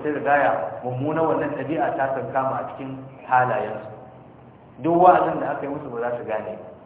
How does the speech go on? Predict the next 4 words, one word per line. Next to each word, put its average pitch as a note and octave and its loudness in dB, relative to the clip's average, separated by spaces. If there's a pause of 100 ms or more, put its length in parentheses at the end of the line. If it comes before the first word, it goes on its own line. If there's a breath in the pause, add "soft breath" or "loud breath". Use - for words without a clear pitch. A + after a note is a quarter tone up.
(2000)
Saboda C#3+ 4
haka C#3+ 4
Allah D3 2
yake - -4